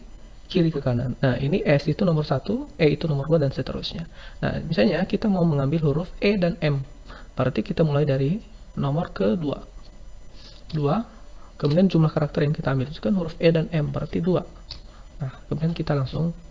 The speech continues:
tutup. E, M. Kalau kita mau mengambil dari M, A, N, G. Nah, ini berarti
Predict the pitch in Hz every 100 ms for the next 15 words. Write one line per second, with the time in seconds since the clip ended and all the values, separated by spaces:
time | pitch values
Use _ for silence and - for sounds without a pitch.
0 | - 143 - - - - - - - -
1 | - - - 156 - 147 143 - - -
2 | - 254 254 233 208 202 202 190 196 196
3 | - - - - - - - - 170 170
4 | 180 180 185 180 180 180 180 165 - -
5 | - - - - - - - 185 196 190
6 | 185 185 185 190 196 185 - - - -
7 | 185 180 - 185 180 170 196 127 127 -
8 | - - - - - - - - - 165
9 | 160 165 160 - - - 143 151 269 -
10 | - - - - 117 120 185 240 427